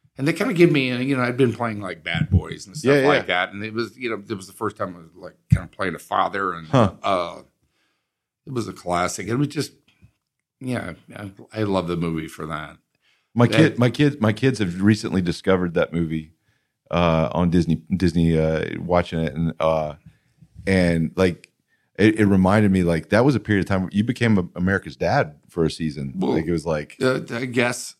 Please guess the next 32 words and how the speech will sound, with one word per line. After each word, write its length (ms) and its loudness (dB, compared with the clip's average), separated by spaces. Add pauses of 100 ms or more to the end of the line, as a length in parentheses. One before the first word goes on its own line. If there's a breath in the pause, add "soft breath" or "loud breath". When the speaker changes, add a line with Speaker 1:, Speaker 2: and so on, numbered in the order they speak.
Speaker 1:
I 120 4
guess 240 -2
so. 360 -2
I 60 -4
mean, 220 -2
I 120 -4
tell, 320 -16 (360)
tell 180 -12
those 160 -14
people 280 -10
that 160 -6
are 300 -8 (560)
thirty-something 880 -4
that, 140 -10
you 100 -6
know, 60 -4
I 160 -6
was 160 -6
your 100 -10
babysitter 800 -2
Speaker 2:
<laughs> 20 -4
Speaker 1:
because, 480 2
you 120 0
know, 200 -4
when 160 2
you 60 -2
Speaker 2:
It's 80 -6
Speaker 1:
went 140 6
Speaker 2:
not, 60 0
Speaker 1:
to 60 -6
V 260 -8
H 40 0